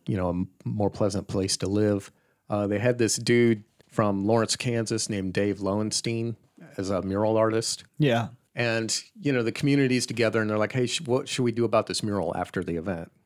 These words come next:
Speaker 1: You know, somebody brought up the butterfly people thing, and there were two different takes on this, uh, meeting. One of them made Lowenstein kinda sound like,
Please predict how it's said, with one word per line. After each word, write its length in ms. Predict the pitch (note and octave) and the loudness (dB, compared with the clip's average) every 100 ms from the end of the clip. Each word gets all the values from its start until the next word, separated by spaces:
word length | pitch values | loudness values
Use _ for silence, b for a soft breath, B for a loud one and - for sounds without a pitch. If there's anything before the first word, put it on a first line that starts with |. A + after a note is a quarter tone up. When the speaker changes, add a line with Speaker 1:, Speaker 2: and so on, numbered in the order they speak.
| _ | _
Speaker 1:
You 80 | B2+ | -4
know, 180 | A#2+ A2 | -2 -2
somebody 380 | - B2+ B2 A#2 | -2 -2 0 0
brought 260 | A#2 A2 | 2 2
up 140 | G#2+ - | 0 -4
the 60 | |
butterfly 500 | F2+ A#2 A2+ - F2 | 0 0 0 -2 -2
people 320 | - F#2+ - | -2 -6 -8
thing, 480 | E2+ E2+ D#2 G2+ - _ _ - | -8 -6 -6 -8 -16 _ _ -10
and 380 | G#2+ G2 F#2 - _ _ | -6 -6 -6 -12 _ _
there 100 | C#3+ | 0
were 80 | C#3 | 0
two 180 | C#3 F#3+ | 0 0
different 460 | F3 D3 B2 - - | 0 0 -4 -8 -12
takes 320 | - B2+ - G#2+ | -2 -2 0 -4
on 140 | F#2 | -4
this, 340 | F2+ F#2 - - _ _ - | -4 -4 -6 -8 _ _ -2
uh, 160 | G2+ - _ _ _ | -2 -4 _ _ _
meeting. 460 | A2 A2+ G#2+ F2 F2 | -4 -2 -2 -2 -2
One 200 | G#2+ D3+ | 0 2
of 120 | D3+ | 2
them 180 | C#3+ A#2 | 0 0
made 240 | A#2 A#2 | 0 0
Lowenstein 580 | G#2 G#2 G2+ G2+ - G2+ | -2 -2 -2 -6 -8 -8
kinda 260 | - G#2+ G2+ | -6 -8 -6
sound 300 | - A2 G#2 | -6 -6 -6
like, 220 | G2+ - | -8 -10